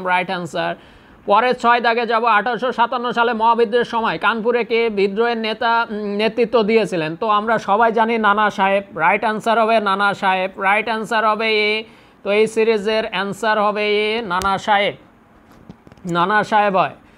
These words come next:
অনেকেই কিন্তু রানী লক্ষ্মীবাই বলছে, এটা কিন্তু ভুল আনসার, কারণ কানপুরে যে বিদ্রোহের লিডিং করেছিল নানা সাহেব, এটা কিন্তু মনে রাখতে হবে। এখানে দেখা যাচ্ছে একটা কুকুর কি করছে,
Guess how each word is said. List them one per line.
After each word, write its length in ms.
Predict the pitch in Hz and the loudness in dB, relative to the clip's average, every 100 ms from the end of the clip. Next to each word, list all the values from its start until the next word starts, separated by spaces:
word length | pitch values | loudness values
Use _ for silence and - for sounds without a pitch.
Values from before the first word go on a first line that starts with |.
| - _ _ | -20 _ _
অনেকেই 480 | 156 196 220 233 233 | 0 2 0 2 0
কিন্তু 260 | 226 220 226 | 0 -2 0
রানী 260 | 214 208 214 | 2 2 0
লক্ষ্মীবাই 520 | 208 214 220 220 214 | -2 -2 -2 -2 -2
বলছে, 340 | 214 208 202 220 208 | 0 -2 -2 -4 -4
এটা 120 | 202 202 | -2 -4
কিন্তু 220 | 202 208 | -4 -2
ভুল 240 | 175 202 202 | 0 0 0
আনসার, 360 | 196 196 208 190 - - - - - 180 | -2 -2 -4 -4 -12 -20 -20 -20 -6 0
কারণ 180 | 202 202 | 0 2
কানপুরে 520 | 196 202 196 214 214 185 | 2 2 0 -2 0 0
যে 80 | 208 | -2
বিদ্রোহের 440 | 185 185 208 214 196 | 0 0 -2 -2 0
লিডিং 520 | 185 214 220 233 226 | 2 2 2 0 -2
করেছিল 460 | 226 220 220 226 220 | 0 0 0 0 0
নানা 300 | 208 190 202 | 0 2 2
সাহেব, 400 | 185 202 202 208 | 2 2 2 0
এটা 240 | 202 180 190 | -2 -2 -4
কিন্তু 220 | 196 196 | -2 -4
মনে 240 | 190 202 202 | -4 -2 0
রাখতে 280 | 202 196 208 | 0 0 -2
হবে। 200 | 202 208 214 | 0 -2 -2
এখানে 240 | 208 247 247 | -2 0 0
দেখা 240 | 226 226 247 | 0 2 2
যাচ্ছে 200 | 233 247 | 0 0
একটা 280 | 220 - 220 | -2 0 -4
কুকুর 500 | 233 226 226 226 226 | -2 -4 2 4 4
কি 160 | 226 226 | 0 -4
করছে, 380 | 226 226 226 | -2 -4 -2